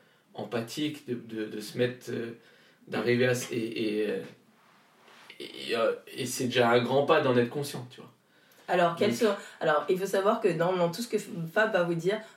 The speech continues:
Speaker 2: moi, je suis totalement l'opposé. <laughs> Donc, <laughs> donc dis-nous, euh, dis, c'est quoi tes forces et c'est quoi tes faiblesses, alors ?
Speaker 1: Bah, une de mes,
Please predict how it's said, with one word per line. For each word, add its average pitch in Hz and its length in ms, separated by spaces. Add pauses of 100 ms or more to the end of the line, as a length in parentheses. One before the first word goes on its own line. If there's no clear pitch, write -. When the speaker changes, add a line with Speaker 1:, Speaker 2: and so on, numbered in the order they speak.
Speaker 2:
moi, 190 180
je 185 100
suis 202 380 (160)
totalement 190 440
l'opposé. 165 540
<laughs> - 40
Donc, 208 320 (640)
<laughs> - 580
donc 208 380
dis-nous, 226 340 (340)
euh, 175 340 (340)
dis, 170 340
c'est 170 200
quoi 220 180
tes 190 160
forces 196 340
et - 20
c'est 165 140
quoi 180 140
tes 170 100
faiblesses, 165 460
alors ? - 160 (260)
Speaker 1:
Bah, 143 300
une 131 160
de 131 60
mes, 123 160